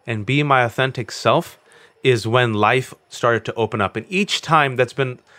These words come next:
something that's really important for people who are listening. Each time in my life, when all of us are plagued with self-doubt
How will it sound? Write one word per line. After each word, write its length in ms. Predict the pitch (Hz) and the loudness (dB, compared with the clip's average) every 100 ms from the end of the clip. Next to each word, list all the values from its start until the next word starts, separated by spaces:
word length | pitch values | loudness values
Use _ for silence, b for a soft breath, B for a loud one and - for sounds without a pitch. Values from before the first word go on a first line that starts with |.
| b - | b -6
something 200 | 185 202 | -2 0
that's 160 | 131 | 0
really 140 | 202 220 | 0 0
important 280 | - 175 | 2 0
for 80 | 147 | 0
people 240 | 156 143 135 | -4 0 0
who 60 | |
are 20 | |
listening. 320 | 120 143 120 113 | 0 -2 -6 -6
Each 240 | 156 - | -8 -2
time 180 | 175 165 | 0 0
in 80 | 135 | 2
my 140 | 123 | 2
life, 300 | 110 123 - | 4 2 0
when 160 | 113 - 110 107 | -4 -6 -14 2
all 140 | 143 | 2
of 60 | 143 | 2
us 120 | 127 | 0
are 40 | 110 | -2
plagued 300 | - 113 101 | 2 2 2
with 100 | 95 | 0
self-doubt 560 | 107 92 101 95 95 | -2 0 2 2 0